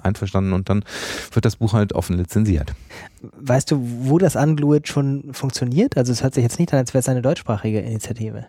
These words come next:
Speaker 1: Hm, ich hab mich da nicht näher mit beschäftigt. Äh,
Speaker 2: Also auch ein
Speaker 1: wo
Speaker 2: Fall für einen Link unter dem Podcast.
Speaker 1: Ja, genau, sollte man sich nochmal angucken. Also du, die Frage ist quasi, wo, wo es schon, äh, regional
Speaker 2: Wo gibt's
Speaker 1: ist.
Speaker 2: da schon?
Speaker 1: Ja, im Internet, ne? Also die, die Plattform gibt es, ne?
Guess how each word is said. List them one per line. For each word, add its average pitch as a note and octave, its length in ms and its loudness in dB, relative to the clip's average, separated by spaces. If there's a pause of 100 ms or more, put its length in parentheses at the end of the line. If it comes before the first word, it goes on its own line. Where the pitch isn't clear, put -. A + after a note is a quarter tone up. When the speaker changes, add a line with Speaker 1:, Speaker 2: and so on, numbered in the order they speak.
Speaker 1:
Hm, A2+ 420 2
ich - 120 -6
hab - 100 -6
mich C3 140 -2
da A#2+ 280 4
nicht B2 280 -2
näher C3 260 0
mit B2 160 -2 (280)
beschäftigt. - 1300 -2
Äh, F2 440 4 (400)
Speaker 2:
Also A#2+ 200 0
auch C#3 160 0
ein C3 100 2
Speaker 1:
wo G2+ 40 0
Speaker 2:
Fall B2+ 220 4
für B2 140 -4
einen A#2+ 140 0
Link D#3+ 240 2
unter C#3 160 0
dem C3 100 -2
Podcast. - 580 -10
Speaker 1:
Ja, A2+ 580 2
genau, B2+ 320 -2
sollte B2 220 -2
man A#2 200 -2
sich A2+ 160 -6
nochmal A2 320 0
angucken. A#2+ 400 -2
Also G#2+ 180 0
du, G2 100 -2
die G#2+ 220 -2
Frage B2+ 300 0
ist A2+ 160 0
quasi, A#2 340 0
wo, G#2+ 380 -2
wo C#3 140 4
es C3+ 80 0
schon, A#2+ 280 -2
äh, F2 400 -2
regional A#2+ 520 2
Speaker 2:
Wo - 20 -
gibt's - 140 2
Speaker 1:
ist. - 80 0
Speaker 2:
da B2 60 2
schon? F#2+ 300 -6 (260)
Speaker 1:
Ja, G3+ 100 4
im A#2+ 400 0
Internet, A2+ 460 2
ne? C3+ 80 2
Also B2 160 2
die, A2 180 0
die A2+ 120 0
Plattform E3 360 0
gibt B2+ 220 -2
es, D#2 160 0
ne? E3 200 4